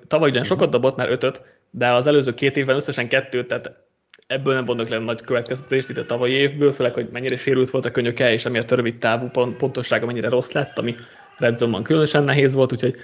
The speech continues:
Speaker 1: én, én emiatt a red zone interception miatt nem annyira aggódnék.
Speaker 2: A, én is ezt akartam alapvetően elmondani, hogy amúgy nekem nem feltétlenül a, az jön le, hogy ő sok interception dob a, a red zone-ba. Alapvetően is ugye egy bevállaló stílusa van,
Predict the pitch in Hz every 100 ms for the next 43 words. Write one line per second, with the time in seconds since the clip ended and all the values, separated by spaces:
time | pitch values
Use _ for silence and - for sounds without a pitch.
0 | - _ _ 123 135 117 123 110 123 117
1 | 117 - 117 110 117 113 110 110 113 117
2 | - 123 - - - - - 50 - 60
3 | - - - - _ _ _ _ _ _
4 | - _ _ _ _ _ _ - - 143
5 | 139 151 143 127 - - - 95 104 98
6 | 98 101 98 98 101 104 98 107 104 101
7 | 98 - 110 98 107 120 117 101 104 92
8 | 101 101 98 98 - 104 92 98 92 95
9 | 92 107 - - 92 95 92 82 98 90
10 | 90 87 - - _ _ _ _ _ _
11 | _ _ _ 92 98 101 107 104 104 104
12 | 101 110 117 120 120 - 113 113 110 104
13 | 113 107 95 95 - 113 101 98 87 92
14 | 113 113